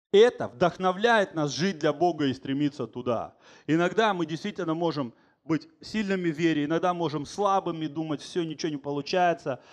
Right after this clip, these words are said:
все как-то не то в жизни». Ты можешь унывать начать, просто допустил какие-то, не помолился, не пободрствовал, я не знаю, перестал, как бы потерял фокус, цель потерял в жизни.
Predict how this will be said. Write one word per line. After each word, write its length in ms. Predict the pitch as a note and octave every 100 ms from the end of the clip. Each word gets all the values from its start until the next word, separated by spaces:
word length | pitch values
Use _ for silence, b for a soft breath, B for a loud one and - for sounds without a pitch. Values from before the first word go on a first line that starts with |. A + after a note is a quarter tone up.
| B B -
все 300 | - F3+ E3+
как-то 320 | D3 - C#3+
не 160 | C#3+
то 380 | C3+ - F3+ F3
в 60 | C3
жизни». 480 | B2 D3+ B2 C3 G#2+ _ _ _ _ _ _ _ _ _ _ _ _ -
Ты 100 | E3+
можешь 240 | F#3 -
унывать 580 | D#3 C#3+ A#2+ E3+ E3 -
начать, 400 | D3 - C#3 -
просто 240 | E3 D3+
допустил 560 | C3+ D3 E3+ D#3 G#3 G3
какие-то, 580 | D3 - D3+ D3+ C#3+ - B B
не 80 | C#3
помолился, 640 | D#3 F#3 F3+ F#3 F3+ - C#3+
не 100 | C#3+
пободрствовал, 960 | D#3+ E3 E3+ D#3+ D3 - D3 C3+ - B B
я 140 | C#3
не 120 | C#3+
знаю, 480 | C#3 D#3 D3+ C#3 C3 - _ _
перестал, 480 | D#3+ F3 E3+ G#3 F3+
как 220 | - D3
бы 100 | C#3+
потерял 400 | - D#3 F#3 F#3+
фокус, 480 | - G3 F#3+ F3 B2
цель 220 | - G3
потерял 480 | G3 D#3+ D#3+ D#3 C#3+
в 40 |
жизни. 360 | C#3 D3+ C#3+ B2